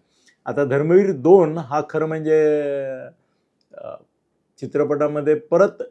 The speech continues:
आनंद दिघे यांच्यावर काय नवीन सांगणार असं कुतूहल आहे लोकांना, पण मला असं वाटतं तोही चित्रपट हा, त्याच्यात पंचवीस टक्के एकनाथ शिंदे होते, तर या धर्मवीर दोनमध्ये ते पन्नास टक्के तर नक्की असतील. याचं कारण एकनाथ शिंदे हे त्यांचे उत्तराधिकारी आहेत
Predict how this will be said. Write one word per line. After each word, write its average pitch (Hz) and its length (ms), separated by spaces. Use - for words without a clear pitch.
आनंद 139 260
दिघे 131 160
यांच्यावर 135 340
काय 156 300
नवीन 135 360
सांगणार 110 420
असं 117 240
कुतूहल 127 400
आहे 120 280
लोकांना, 107 300
पण 139 120
मला 143 220
असं 151 180
वाटतं 147 280
तोही 151 240
चित्रपट 147 640
हा, 139 220
त्याच्यात 165 280
पंचवीस 165 480
टक्के 170 260
एकनाथ 143 300
शिंदे 127 220
होते, 120 360
तर 123 120
या 120 140
धर्मवीर 120 400
दोनमध्ये 117 500
ते 123 120
पन्नास 135 720
टक्के 123 240
तर 120 200
नक्की 113 480
असतील. 98 320
याचं 110 140
कारण 131 360
एकनाथ 131 280
शिंदे 117 560
हे 165 100
त्यांचे 156 240
उत्तराधिकारी 143 760
आहेत 90 120